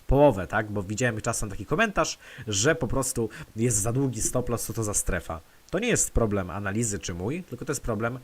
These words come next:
Twojego podejścia, że możesz zmniejszyć wartość transakcji, po to, że załóżmy, jeżeli jest długi stop loss,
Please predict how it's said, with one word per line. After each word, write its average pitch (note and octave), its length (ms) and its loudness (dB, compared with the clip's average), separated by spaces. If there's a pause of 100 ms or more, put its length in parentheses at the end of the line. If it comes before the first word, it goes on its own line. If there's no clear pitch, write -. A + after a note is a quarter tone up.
(140)
Twojego A#2 280 2
podejścia, C#3+ 540 4 (260)
że G2+ 320 0
możesz A#2 300 -2
zmniejszyć A2+ 760 -2
wartość G2+ 440 -2
transakcji, G2 760 -6 (380)
po G#2 180 6
to, C#3+ 320 -4 (260)
że G#2+ 160 -2
załóżmy, A2+ 460 -2
jeżeli G#2+ 240 -2
jest G2+ 160 0
długi A#2+ 340 0
stop - 360 -2
loss, G3 320 2